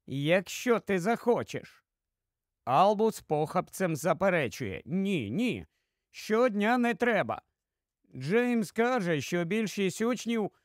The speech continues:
отримують листи від батьків лише раз на місяць. І я не хочу, щоб». Гаррі уриває його, говорячи ніби по секрету:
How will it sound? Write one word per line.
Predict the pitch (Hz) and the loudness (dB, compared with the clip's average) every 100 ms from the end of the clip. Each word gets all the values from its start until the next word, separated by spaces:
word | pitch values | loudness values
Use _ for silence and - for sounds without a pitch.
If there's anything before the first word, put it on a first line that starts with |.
| _ _ - | _ _ -2
отримують | 143 185 214 240 220 202 185 | 0 2 2 2 2 0 2
листи | 202 175 214 | 0 0 0
від | 202 190 | 0 0
батьків | 165 190 - 240 220 | 2 0 0 -2 0
лише | 208 180 - 214 208 196 180 | 0 0 -2 0 0 0 0
раз | 180 214 220 170 | 2 2 2 0
на | 214 | 0
місяць. | 202 240 196 - 120 - _ _ _ _ - | 0 0 -2 -2 -6 -6 _ _ _ _ -6
І | 160 | 0
я | 190 214 | 2 2
не | 226 240 | 2 0
хочу, | - 254 277 - 170 151 | -2 0 2 2 0 -2
щоб». | - 202 202 202 - - _ _ _ _ | -4 0 0 0 -4 -20 _ _ _ _
Гаррі | 110 104 135 165 196 196 214 - | -6 0 4 4 4 2 -2 0
уриває | 196 196 147 135 135 160 180 | 0 0 2 2 2 2 2
його, | 175 131 139 139 - _ _ _ | 0 0 2 2 0 _ _ _
говорячи | - 127 127 123 143 151 170 | -6 -2 0 2 0 0 0
ніби | 143 131 123 135 | 0 0 -2 -2
по | 151 143 | -2 -2
секрету: | - 180 - 202 143 98 - | 0 -2 0 2 2 0 -10